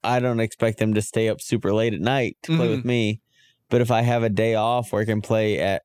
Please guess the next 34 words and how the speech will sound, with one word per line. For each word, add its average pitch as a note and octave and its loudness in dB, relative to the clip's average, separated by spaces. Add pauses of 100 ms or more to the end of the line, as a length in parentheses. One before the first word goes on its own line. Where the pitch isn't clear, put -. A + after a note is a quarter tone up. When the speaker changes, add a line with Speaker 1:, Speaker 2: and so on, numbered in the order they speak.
(120)
Speaker 1:
one A2 0 (100)
our D3 0
time, G2+ -2 (400)
Speaker 2:
Right. B2 2 (120)
Speaker 1:
then A#2+ 2
I A#2 2
can G#2+ 0
play B2+ 0
with A2+ -2
them G2+ 0
when G2+ 0
they're F#2+ 0
on. A#2 -2 (680)
Speaker 2:
Yeah. G#2+ 0
Speaker 1:
It's G#2 -10
just, A2+ -4 (160)
I G#2+ 4
gotta G2+ 2
have G2+ 0
time G2+ 0
for G2 -2
that F#2 -2
to - -14
sync F#2+ -2
up. G2+ 0
And G2 -2 (260)
every A#2+ 2
time A2 0
around G#2+ 0
one A#2+ 0
o'clock, G#2+ -4 (480)
I'm A#2 4
either A2+ 2
working A2+ -2